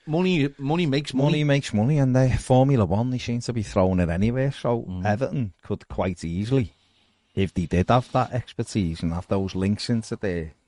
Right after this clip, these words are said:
Speaker 2: start to make money from that. Newcastle are gonna do it, and have done it. So that's what you'd have to do,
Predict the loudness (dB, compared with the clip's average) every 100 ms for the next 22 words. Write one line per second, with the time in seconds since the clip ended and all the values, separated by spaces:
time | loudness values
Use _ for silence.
0 | _ _ -2 4 4 4 0 0 -2 -6
1 | -6 -2 -2 -4 -6 -6 -4 -4 -2 -4
2 | -2 -4 -2 -2 -2 -4 -6 -10 -10 _
3 | -20 _ -12 -8 -8 -6 -4 -4 -6 _
4 | -12 -4 -2 -4 -12 -20 -20 -2 2 2
5 | 4 6 4 2 -4 -2 0